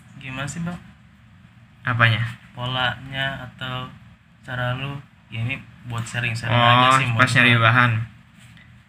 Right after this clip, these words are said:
Speaker 2: Karena kalau nyari bahan kan gua sejarah.
Speaker 1: Iya.
Speaker 2: Kebetulan gua sejarah daerah, sejarah lokal. Nah,
Speaker 1: Sejarah
Speaker 2: gua
Speaker 1: lokal.
Speaker 2: nyemper-, gua balik ke kampung gua karena tentang kampung sendiri,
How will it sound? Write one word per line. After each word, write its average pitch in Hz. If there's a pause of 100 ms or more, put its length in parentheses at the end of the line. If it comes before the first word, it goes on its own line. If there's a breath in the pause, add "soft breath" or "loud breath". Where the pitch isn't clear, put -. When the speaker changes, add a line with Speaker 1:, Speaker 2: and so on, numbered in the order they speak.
(140)
Speaker 2:
Karena 127 (720)
kalau 123
nyari 120
bahan 123
kan 156
gua 147
sejarah. 113 (320)
Speaker 1:
Iya. 117 (1300)
Speaker 2:
Kebetulan 117 (1400 soft breath)
gua 123
sejarah 120
daerah, 120
sejarah 110
lokal. 107 (240)
Nah, -
Speaker 1:
Sejarah 120
Speaker 2:
gua 127
Speaker 1:
lokal. 117 (240)
Speaker 2:
nyemper-, 117 (200)
gua 123
balik 117
ke -
kampung 110
gua 104
karena 113
tentang 104
kampung 104
sendiri, 107